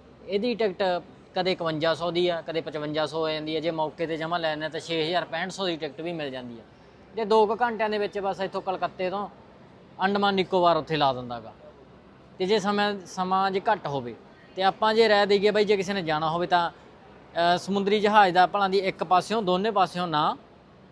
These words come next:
ਇੱਕ ਪਾਸਿਓਂ ਸਫ਼ਰ ਜ਼ਰੂਰ ਕਰਕੇ ਜਾਵੇ, ਚਾਹੇ ਤਾਂ ਕਲਕੱਤੇ ਤੋਂ ਅੰਡਮਾਨ ਕਨੀ ਵਗ ਜੇ।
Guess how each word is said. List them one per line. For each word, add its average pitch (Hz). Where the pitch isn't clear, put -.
ਇੱਕ 190
ਪਾਸਿਓਂ 202
ਸਫ਼ਰ 175
ਜ਼ਰੂਰ 156
ਕਰਕੇ 147
ਜਾਵੇ, 123
ਚਾਹੇ 165
ਤਾਂ 170
ਕਲਕੱਤੇ 160
ਤੋਂ 160
ਅੰਡਮਾਨ 156
ਕਨੀ 156
ਵਗ 143
ਜੇ। 165